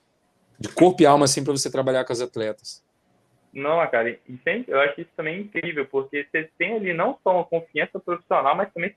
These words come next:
Speaker 2: tem uma relação pessoal muito forte, cara.
Speaker 1: Sim.
Speaker 2: Isso, no final das
Speaker 1: Muito
Speaker 2: contas,
Speaker 1: forte.
Speaker 2: o que a gente vê muito na relação de, de time é que é basicamente você tem uma família ali, né? É unido,
Speaker 1: É.
Speaker 2: é comissão, é atleta.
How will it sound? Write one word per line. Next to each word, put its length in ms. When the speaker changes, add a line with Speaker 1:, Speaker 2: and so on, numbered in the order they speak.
Speaker 2:
tem 80
uma 80
relação 340
pessoal 360
muito 260
forte, 340
cara. 320
Speaker 1:
Sim. 240
Speaker 2:
Isso, 160
no 140
final 240
das 120
Speaker 1:
Muito 80
Speaker 2:
contas, 140
Speaker 1:
forte. 220
Speaker 2:
o 20
que 80
a 60
gente 200
vê 120
muito 300
na 80
relação 460
de, 100
de 120
time 240
é 60
que 260
é 60
basicamente 420
você 100
tem 220
uma 160
família 560
ali, 180
né? 140
É 100
unido, 380
Speaker 1:
É. 80
Speaker 2:
é 60
comissão, 720
é 80
atleta. 640